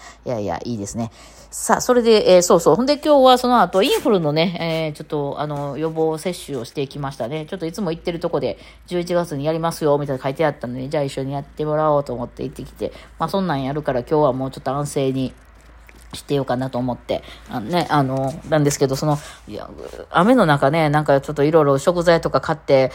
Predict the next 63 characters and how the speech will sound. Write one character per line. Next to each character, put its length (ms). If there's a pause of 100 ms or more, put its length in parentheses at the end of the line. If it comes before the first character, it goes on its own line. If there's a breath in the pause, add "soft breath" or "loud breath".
(180 loud breath)
で、 80
し 100
か 60
も 100
パ 120
ソ 120
コ 100
ン 80
を 60
な 120
ぜ 80
か 120
抱 300
え 40
て 100
い 80
て、 240 (260 loud breath)
え 340
ー、 40
ね、 240
帰 220
っ 40
て 140
き 60
た 100
ら、 180
も 100
う 20
そ 120
れ 80
だ 100
け 80
で 100
重 220
労 200
働 140
で 60
す 100
ね。 60
は 180
ぁ 40
は 160
ぁ 20
言 100
っ 20
て 120
ま 80
し 80
た 60
よ 60
ね。 100
<laughs> 20
な 80
ん 20
か 140
疲 240
れ 100
た 180
な 200
と 100
思 100
っ 20
て。 100